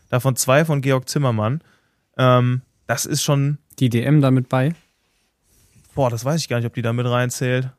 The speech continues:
Speaker 1: Aber er hat ja einmal G C gewonnen, bei, war das Tour of the Alps? Hat er das G C? Also er hat auf jeden Fall irgendein G C gewonnen. Ich glaub, es war nicht Tour of the Alps. Und dann vielleicht noch die D M.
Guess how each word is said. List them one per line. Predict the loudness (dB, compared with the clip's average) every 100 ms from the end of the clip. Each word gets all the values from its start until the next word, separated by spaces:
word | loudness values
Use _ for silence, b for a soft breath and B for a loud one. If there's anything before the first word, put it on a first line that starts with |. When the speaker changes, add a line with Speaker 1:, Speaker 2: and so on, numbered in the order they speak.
| _ _ _
Speaker 1:
Aber | 2 4 2 0
er | 0 0
hat |
ja | 2
einmal | 0 0
G | -2
C | -2 -2 -2
gewonnen, | 0 -2 -2 0
bei, | 2 4 2
war | 0 -2
das | -4
Tour | -4 -4
of | -4
the | -4 0 0 0
Alps? | 0 0 -4 -12 -20 _ _
Hat | -4
er | -4
das | -6
G | -10
C? | -10 -14 -6
Also | 0 4
er |
hat | 4
auf | 2
jeden | 0
Fall | 2 0
irgendein | 0 0
G | -2
C | -2 -2
gewonnen. | 0 0 0 -4
Ich |
glaub, | -4 -4
es | -2
war | -2
nicht | -2
Tour | -4
of | -2
the | 0
Alps. | 0 0 -4 b b b b b b _
Und | -2
dann | 2
vielleicht | 2 2
noch | 0
die | 0
D | 0 0
M. | 0 -2